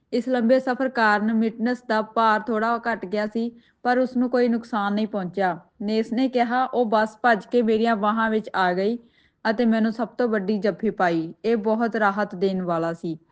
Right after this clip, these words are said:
ਉੱਧਰ ਏਅਰਲਾਈਨ ਨੇ ਇਸ ਘਟਨਾ ਲਈ ਮਾਫ਼ੀ ਮੰਗੀ ਅਤੇ ਕਿਹਾ ਕਿ ਉਹ ਅਜਿਹੀ ਗਲਤੀ ਨੂੰ ਦੁਬਾਰਾ ਨਾ ਹੋਣ ਦੇਣ ਲਈ ਕਦਮ ਚੁੱਕਣਗੇ।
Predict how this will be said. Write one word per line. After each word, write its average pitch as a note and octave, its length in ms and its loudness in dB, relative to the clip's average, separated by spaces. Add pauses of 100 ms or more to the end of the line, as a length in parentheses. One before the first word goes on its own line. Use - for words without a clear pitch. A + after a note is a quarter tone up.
(180)
ਉੱਧਰ A#3 340 2
ਏਅਰਲਾਈਨ B3 460 2
ਨੇ A#3+ 160 2
ਇਸ A#3+ 80 0 (160)
ਘਟਨਾ A#3 240 -2
ਲਈ A#3 160 2
ਮਾਫ਼ੀ A3 380 0
ਮੰਗੀ A3+ 340 2
ਅਤੇ A#3+ 160 0
ਕਿਹਾ G#3 320 -2
ਕਿ A#3 200 -4
ਉਹ A3 180 2
ਅਜਿਹੀ G#3+ 360 0
ਗਲਤੀ G#3+ 280 0
ਨੂੰ A#3 160 0
ਦੁਬਾਰਾ G3+ 380 -2
ਨਾ G3 260 -2
ਹੋਣ G3+ 220 -4
ਦੇਣ G3+ 300 -4
ਲਈ A3+ 200 -2 (300)
ਕਦਮ G#3 300 0
ਚੁੱਕਣਗੇ। E3 600 -8